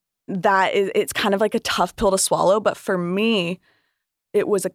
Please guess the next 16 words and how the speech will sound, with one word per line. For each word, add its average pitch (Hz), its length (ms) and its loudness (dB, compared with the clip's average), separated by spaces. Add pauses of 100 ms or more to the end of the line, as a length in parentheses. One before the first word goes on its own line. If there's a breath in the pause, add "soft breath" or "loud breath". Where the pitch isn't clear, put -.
kind 294 260 0
of 427 80 0
a 294 80 4
cool 254 300 2
moment 226 340 4
just 208 160 -4
to - 60 -10
be 208 160 -2
like, 180 240 2
"Wait, - 440 -2 (1000)
we 220 320 0
are, 226 220 2
like, 175 180 0
the 180 120 -4
mood 226 260 0
board. - 340 -4